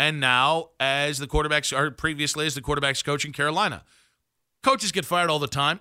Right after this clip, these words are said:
Not the biggest thing in the world, but again, kind of a middle-of-the-road hire. Ken Dorsey earned a fan today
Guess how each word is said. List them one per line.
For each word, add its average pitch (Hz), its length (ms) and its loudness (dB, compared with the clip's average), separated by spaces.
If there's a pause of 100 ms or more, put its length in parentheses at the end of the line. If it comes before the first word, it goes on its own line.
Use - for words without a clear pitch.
Not 247 120 -2
the 226 60 -4
biggest 151 400 -4
thing 175 140 -4
in 185 60 -4
the 190 40 -2
world, 202 220 -2
but - 80 -14
again, 240 420 0 (260)
kind 233 220 2
of 214 60 -2
a 220 40 -4
middle-of-the-road 156 540 0
hire. 113 320 -2 (1800)
Ken 254 240 4
Dorsey 226 420 2
earned 202 220 0
a 165 60 -2
fan 139 320 -2
today 95 400 -8